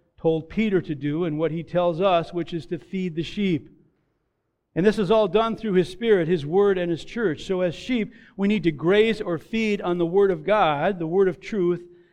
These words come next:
and nothing but the truth. Sound doctrine is solid food. And that's what we do here at G B C. But how can we be so sure that having pastors and teachers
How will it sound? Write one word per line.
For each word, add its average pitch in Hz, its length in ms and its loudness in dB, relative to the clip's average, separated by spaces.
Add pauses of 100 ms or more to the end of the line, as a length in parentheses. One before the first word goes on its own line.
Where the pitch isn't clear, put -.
and 160 160 0
nothing 185 320 -2
but 170 200 0
the 156 80 -6
truth. 190 420 -2 (960)
Sound 185 480 -4
doctrine 180 560 -2
is 185 320 -2
solid 156 460 -6 (100)
food. 123 380 -6 (760)
And 135 120 -10
that's 147 180 -12
what 135 80 -10
we 147 120 -6
do 147 180 -4
here 139 240 -6
at 131 100 -10 (500)
G 139 140 -14
B 123 140 -14
C. 123 400 -8 (1600)
But 131 100 -10
how 170 120 -2
can 170 160 -2
we 160 60 2
be 160 120 -2
so 151 180 -6
sure 165 280 -4
that 143 160 -4
having 147 260 -2
pastors 143 460 -6
and 135 120 -10
teachers 143 540 -10